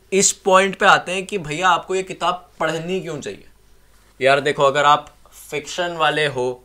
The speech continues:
और आपको बुक पढ़ना अच्छा लगता है तो obvi-, obviously आपने ये पढ़ा तो होगा ही, पिक तो ज़रूर किया होगा एक बार। Just see the length, इतनी मोटी बुक है, लेकिन मुझे पता है जो लोग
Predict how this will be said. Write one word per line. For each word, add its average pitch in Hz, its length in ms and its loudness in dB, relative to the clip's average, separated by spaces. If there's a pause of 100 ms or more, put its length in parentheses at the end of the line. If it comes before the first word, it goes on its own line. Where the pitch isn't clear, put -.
(140)
और 120 140 -2
आपको 120 400 -2 (560)
बुक 117 300 -10
पढ़ना 107 300 -6
अच्छा 98 220 -6
लगता - 260 -10
है - 60 -20 (440)
तो - 60 -10
obvi-, 117 320 -2 (140)
obviously 139 360 -2
आपने 135 240 -2
ये 135 80 -2
पढ़ा 113 260 0
तो 113 100 -4
होगा 101 220 -4
ही, 92 80 -10 (440)
पिक 160 240 0
तो 180 100 2
ज़रूर 147 300 2
किया 139 200 2
होगा 113 220 4
एक 104 180 0
बार। 104 220 -4 (920)
Just 170 240 4
see 156 140 -2
the 165 100 6
length, 120 320 -2 (120)
इतनी 170 320 -4
मोटी 156 280 -2
बुक 120 200 -8
है, 110 100 -10 (1500)
लेकिन 151 300 2
मुझे 165 220 -4
पता 160 220 0
है 131 160 -2 (300)
जो 127 140 0
लोग 139 280 -2